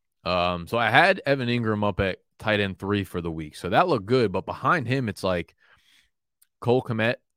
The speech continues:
coming off of a bad game, but everyone's injured on that team. They're playing in Buffalo, shit weather. Um,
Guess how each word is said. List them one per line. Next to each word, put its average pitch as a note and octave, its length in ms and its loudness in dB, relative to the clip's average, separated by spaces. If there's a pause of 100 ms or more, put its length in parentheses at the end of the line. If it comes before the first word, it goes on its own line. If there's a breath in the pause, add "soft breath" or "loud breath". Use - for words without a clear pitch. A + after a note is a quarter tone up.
(840)
coming A#2 260 -4
off A#2 180 -2
of G2+ 120 -8
a F2+ 60 -6
bad G2 320 -4
game, G#2 420 -6 (640)
but G2 140 -4
everyone's G#2 300 -2
injured G2+ 260 -2
on F#2+ 120 0
that F#2 140 -6
team. G2 240 -6
They're F#2 80 -8
playing G2+ 220 -8
in F#2 60 -6
Buffalo, F#2+ 380 -2
shit - 260 -8
weather. F2+ 360 -2 (680)
Um, E2 580 -2